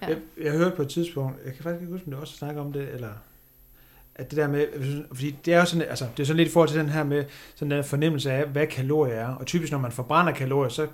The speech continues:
Speaker 2: kan man jo godt have følelsen af, at man har forbrændt sindssygt mange kalorier.
Speaker 1: Ja.
Speaker 2: Men at det antal kalorier, man må spise i løbet af en dag, er enormt få kalorier. Altså, det kan være sådan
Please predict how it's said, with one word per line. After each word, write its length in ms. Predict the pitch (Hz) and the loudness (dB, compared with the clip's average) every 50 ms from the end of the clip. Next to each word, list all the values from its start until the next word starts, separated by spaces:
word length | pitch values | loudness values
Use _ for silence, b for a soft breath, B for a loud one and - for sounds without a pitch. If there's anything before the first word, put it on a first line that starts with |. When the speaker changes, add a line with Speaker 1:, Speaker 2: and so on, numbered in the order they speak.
| - - | -8 -6
Speaker 2:
kan 120 | - 139 | -4 -2
man 100 | 139 131 | -2 -2
jo 60 | 127 147 | 2 4
godt 140 | 156 156 | 4 4
have 100 | 147 143 | 4 2
følelsen 400 | 135 - 156 156 151 139 - 143 | 0 0 2 2 2 0 -2 -2
af, 140 | 139 139 143 - | -2 -2 -2 -2
at 160 | 139 131 123 | -4 -6 -4
man 280 | 135 135 131 127 127 120 B B B B B B B B | -2 -2 0 0 -2 -6 B B B B B B B B
har 120 | - 131 131 | -6 -4 -4
forbrændt 360 | 131 131 135 131 135 143 143 - - | -2 0 2 2 2 2 0 -6 -10
sindssygt 480 | - - - - - 226 185 135 139 135 | -10 -8 0 6 6 6 6 6 2 2
mange 240 | 143 139 143 156 147 | 2 2 2 0 0
kalorier. 440 | - 131 135 139 143 135 123 117 110 - | 0 2 2 4 4 2 2 0 -2 -2
Speaker 1:
Ja. 140 | 247 247 175 - 202 - - _ _ | -2 -2 -2 -2 -6 -12 -18 _ _
Speaker 2:
Men 220 | - 143 139 143 143 | -4 -2 -2 -2 -2
at 160 | 151 135 135 | -4 0 4
det 80 | 170 170 | 4 4
antal 260 | 156 139 143 143 139 | 4 4 2 0 0
kalorier, 240 | 135 143 151 156 151 | 2 4 4 4 4
man 140 | 143 135 135 | 4 2 0
må 60 | 139 | 0
spise 280 | 131 - - 165 160 143 | 0 2 2 2 4 4
i 40 | 147 | 4
løbet 160 | 156 151 147 | 4 4 4
af 40 | 139 | 4
en 60 | 139 | 6
dag, 180 | 151 156 151 - | 6 4 4 4
er 140 | - 143 139 | 2 0 0
enormt 580 | - 165 156 151 147 151 170 180 160 143 135 139 | 2 2 0 2 2 4 4 6 6 4 2 -2
få 300 | - - - 208 190 - | -8 0 2 4 4 4
kalorier. 380 | - 131 120 120 117 110 104 | 2 -2 -4 -4 -4 -4 -6
Altså, 180 | - - - 123 | -8 -10 -6 -6
det 100 | 139 131 | -4 -2
kan 80 | 131 | -2
være 80 | 135 127 | -2 -2
sådan 300 | 143 151 147 135 120 - | -2 -2 -2 -4 -4 -6